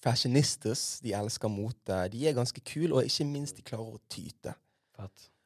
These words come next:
Speaker 1: Og en av disse her, han siste som er, for det er fire mennesker som kommer inn her nå da, fire boys, <clears throat> og han ene, han har vært med på noen tidligere prosjekter av Drypp da,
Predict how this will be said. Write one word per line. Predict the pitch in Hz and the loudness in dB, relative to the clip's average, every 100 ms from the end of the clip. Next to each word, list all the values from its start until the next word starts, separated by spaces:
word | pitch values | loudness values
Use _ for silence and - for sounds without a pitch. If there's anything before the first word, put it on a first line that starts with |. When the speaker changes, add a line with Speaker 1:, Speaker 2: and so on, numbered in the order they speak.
| - | 4
Speaker 1:
Og | 147 | 12
en | 170 131 | 12 12
av | |
disse | 113 107 117 | 12 10 10
her, | 120 143 | 12 10
han | 117 117 | 6 2
siste | 120 113 127 | 2 -2 -2
som | 117 107 | -2 0
er, | 104 104 101 | -2 -4 -6
for | 104 127 | -2 0
det | |
er | 127 | 0
fire | - 120 123 | 0 2 4
mennesker | 107 110 - 104 | 4 2 0 -4
som | - | -2
kommer | 101 104 | -2 -2
inn | |
her | 87 | -2
nå | 85 | -6
da, | 120 - _ _ - | -10 -12 _ _ -4
fire | 123 113 | -2 4
boys, | 117 131 - - _ - | 6 6 4 -4 _ -2
<clears throat> | 170 120 - _ _ _ _ _ - | 0 0 -4 _ _ _ _ _ 0
og | |
han | 117 131 | 8 8
ene, | 120 123 120 | 10 8 6
han | 117 120 113 | 4 4 4
har | 120 101 | 4 2
vært | 101 - | 0 0
med | 113 104 | 0 0
på | 101 | -6
noen | 101 104 | -10 -12
tidligere | - 110 92 | -8 -6 -6
prosjekter | - 95 - - | -6 -6 -6 -6
av | 98 95 | -4 -4
Drypp | 95 107 - | -8 -10 -16
da, | - | -20